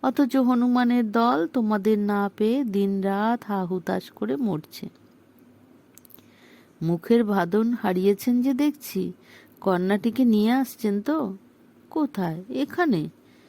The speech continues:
সকলেই কি তোমাদের মতো টিচারি করতে চায় সীমা?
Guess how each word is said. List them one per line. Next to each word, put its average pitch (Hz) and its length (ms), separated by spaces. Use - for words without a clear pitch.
সকলেই 285 600
কি 269 140
তোমাদের 247 460
মতো 233 300
টিচারি 220 460
করতে 262 300
চায় 302 220
সীমা? 285 420